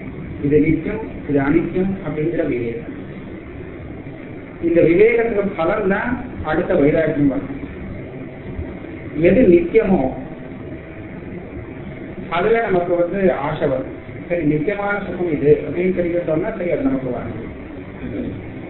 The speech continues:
பாக்கி அனித்தியம்னு சொன்னா அதுல இருந்து வைராக்கியம் வரும். அதனால இங்க நித்தியானித்திய வஸ்து விவேகத்துல ஆத்மஸ்வரூபம் ஒன்னே ஒண்ணுதான் நித்தியம்,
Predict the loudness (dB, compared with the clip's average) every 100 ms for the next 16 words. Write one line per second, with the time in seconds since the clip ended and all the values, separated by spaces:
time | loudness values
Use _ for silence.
0 | -4 0 0 0 0 0 0 0 2 2
1 | 2 2 0 0 -2 0 0 2 4 4
2 | 2 0 -4 -6 -10 -10 -10 -10 -12 -12
3 | -10 -4 0 2 4 4 4 2 2 2
4 | 2 2 2 4 4 4 4 6 6 2
5 | 0 -2 -4 -4 -8 -10 -10 -6 -2 -2
6 | -2 -2 0 0 2 2 4 6 6 6
7 | 6 6 6 6 4 4 6 6 6 4
8 | 2 0